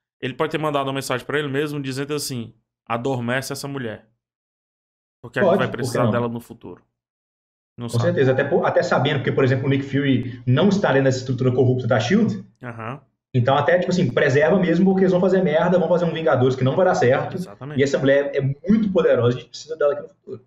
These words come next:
Speaker 1: Exatamente. Então a minha, eu adoro essa teoria, inclusive.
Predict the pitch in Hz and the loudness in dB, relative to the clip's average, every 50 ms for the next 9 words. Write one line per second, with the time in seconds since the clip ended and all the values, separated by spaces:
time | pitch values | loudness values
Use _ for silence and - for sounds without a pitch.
0 | _ - 127 117 107 107 107 101 - - 139 143 127 - - - 120 117 - 139 | _ -16 -16 -14 -14 -14 -16 -16 -14 -14 -14 -12 -14 -14 -14 -16 -12 -6 -4 -2
1 | 147 156 160 147 127 135 143 160 160 160 - _ _ _ _ - - 143 139 131 | -2 -2 -2 -2 -2 -2 -2 -2 -4 -6 -10 _ _ _ _ -6 -4 -2 0 0
2 | 143 131 120 113 123 135 143 143 131 - - - - 113 107 - 107 104 110 - | -2 -2 -2 -4 -2 -2 -2 -2 -4 -8 -12 -16 -16 -16 -16 -16 -18 -20 -20 -20
3 | - 107 104 _ _ | -20 -20 -20 _ _